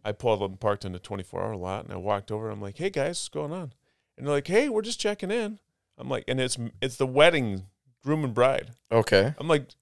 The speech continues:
Speaker 1: "No fucking way." I'm like, "Hey, Matt, what's going on?" He's like, "Ike?" I'm like, "Yeah." And he goes, he goes, "Oh, this is your place?" It's like, "Yeah." It's like, "I really wish you guys, I would've known you guys were coming. Like, I would've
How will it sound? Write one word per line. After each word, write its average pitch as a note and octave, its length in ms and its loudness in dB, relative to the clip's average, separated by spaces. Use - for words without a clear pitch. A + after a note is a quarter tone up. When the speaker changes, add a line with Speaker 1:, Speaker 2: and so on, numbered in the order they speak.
Speaker 1:
"No E3+ 200 4
fucking C#3+ 320 6
way." D3 160 6
I'm B2+ 60 2
like, B2 100 2
"Hey, F3 160 4
Matt, A#2 220 4
what's C#3 120 0
going C3+ 240 0
on?" B2+ 160 0
He's A2 140 -4
like, - 180 -2
"Ike?" D#3+ 500 0
I'm B2 120 -14
like, A#2+ 180 -6
"Yeah." C#3+ 300 4
And A2 160 -8
he A#2+ 80 -4
goes, A2 300 0
he - 80 -10
goes, G#2 200 -4
"Oh, E4+ 220 0
this D#4+ 100 -6
is C#4 80 -8
your G3+ 120 0
place?" C#4 520 0
It's - 120 -18
like, C#3 240 -8
"Yeah." E4+ 340 0
It's - 120 -10
like, A3 100 -4
"I G#3+ 60 2
really A#3 260 0
wish G#3 300 -2
you F#3+ 40 -8
guys, G3+ 280 2
I F3 80 4
would've F3+ 260 2
known F#3+ 240 0
you D#3+ 80 -2
guys D#3 240 4
were C#3+ 100 -4
coming. C3+ 460 -2
Like, B2 160 -2
I C#3+ 60 6
would've D#3+ 240 2